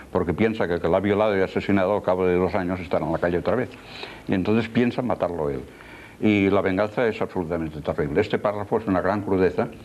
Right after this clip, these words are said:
pero bueno, yo he visto muertes así. Yo en, en mi época de abogado he visto, en fin, muertes,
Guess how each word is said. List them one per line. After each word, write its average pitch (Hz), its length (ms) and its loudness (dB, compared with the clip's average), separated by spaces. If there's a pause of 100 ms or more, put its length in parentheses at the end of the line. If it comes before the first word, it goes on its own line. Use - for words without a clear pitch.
(380)
pero 101 180 4
bueno, 104 300 2
yo 92 100 4
he 98 60 4
visto 98 560 2
muertes 98 340 0
así. 82 300 -2
Yo 92 440 4
en, 87 460 0
en 85 140 0
mi 90 120 4
época 101 380 0
de 87 220 4
abogado 92 500 2 (460)
he 92 80 4
visto, 90 540 2
en 78 60 -6
fin, 80 220 0
muertes, 82 380 -2